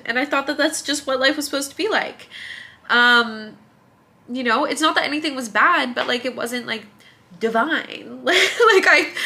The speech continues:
like, I thought all of a sudden, I was like, "Oh, it just happened. Great. Happened early on for me. I'm gonna feel fucking good for the rest of my life. Great." Um, but now, I mean, in hindsight, like, I can, I can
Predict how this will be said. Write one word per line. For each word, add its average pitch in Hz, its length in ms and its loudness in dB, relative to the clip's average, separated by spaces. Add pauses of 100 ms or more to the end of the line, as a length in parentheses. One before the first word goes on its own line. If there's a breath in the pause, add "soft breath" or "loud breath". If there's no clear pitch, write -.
like, 294 140 2
I 320 140 6
thought 285 400 6
all 269 200 8
of 269 40 2
a 302 60 -2
sudden, 330 200 2
I 240 80 4
was 277 100 0
like, 254 160 0
"Oh, - 140 6
it 247 80 0
just 302 140 -4
happened. - 680 -2 (140)
Great. - 380 -4 (240)
Happened 294 300 -4
early 262 200 -2
on 247 160 2
for - 100 -14
me. 185 120 -12
I'm 180 100 -12
gonna 233 140 -4
feel 247 220 -8
fucking 254 340 -10
good 247 240 -6
for 226 80 -10
the - 80 -10
rest 233 200 -6
of 233 40 -16
my 214 80 -10
life. 233 360 -6
Great." - 320 -8 (720 loud breath)
Um, 226 640 4 (560)
but 247 140 0
now, 247 340 6
I 247 140 2
mean, 247 140 -2
in 277 120 2
hindsight, 240 680 0
like, 214 200 -2
I 220 140 0
can, 208 280 -6
I 220 140 -2
can 202 340 -10